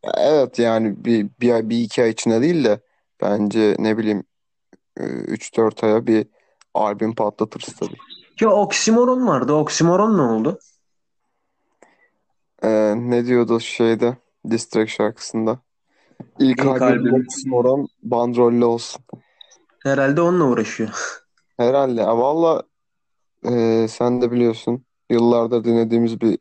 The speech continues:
Speaker 1: M C Stabil. Hani daha New School olmasına rağmen.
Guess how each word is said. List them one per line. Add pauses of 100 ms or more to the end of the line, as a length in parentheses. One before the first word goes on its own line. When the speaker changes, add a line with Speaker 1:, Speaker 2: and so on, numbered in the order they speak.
Speaker 1:
M
C
Stabil.
Hani
daha (120)
New
School
olmasına
rağmen.